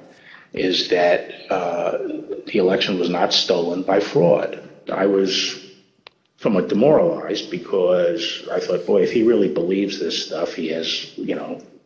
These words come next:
lost contact with, uh, with, uh, he,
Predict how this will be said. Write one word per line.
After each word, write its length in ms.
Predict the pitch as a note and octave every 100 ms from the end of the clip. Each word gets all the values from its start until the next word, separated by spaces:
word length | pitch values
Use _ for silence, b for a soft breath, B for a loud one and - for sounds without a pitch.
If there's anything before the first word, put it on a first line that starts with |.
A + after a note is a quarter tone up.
| _ -
lost 320 | - F#2 -
contact 640 | - F2 D#2+ F2 F2 -
with, 400 | F2 D#2+ D#2 -
uh, 180 | - B1
with, 440 | - D#2+ C#2 - -
uh, 300 | - D2 - - - -
he, 140 | G2